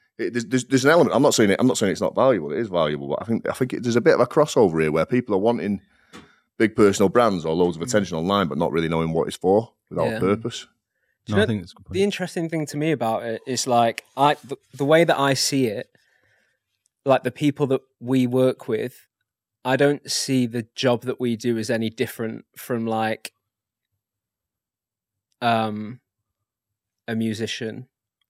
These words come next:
Speaker 2: or an athlete, in that they do the same thing. It's all about, like, trying to raise their profile and make them more popular.
Speaker 1: Mm.
Speaker 2: Um, but none of those worlds refer to it as personal brand.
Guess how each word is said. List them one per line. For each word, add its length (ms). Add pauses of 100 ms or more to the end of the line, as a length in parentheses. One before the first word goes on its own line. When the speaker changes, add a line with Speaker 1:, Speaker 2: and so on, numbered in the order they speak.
(120)
Speaker 2:
or 520 (400)
an 120
athlete, 500 (760)
in 180
that 220 (580)
they 180
do 180
the 100
same 300
thing. 380 (140)
It's 180
all 120
about, 220
like, 200
trying 220
to 100
raise 240
their 140
profile 460
and 100
make 120
them 120
more 140
popular. 560
Speaker 1:
Mm. 220 (480)
Speaker 2:
Um, 560 (1500)
but 140
none 220
of 80
those 240
worlds 340
refer 320
to 140
it 100
as 60
personal 380
brand. 460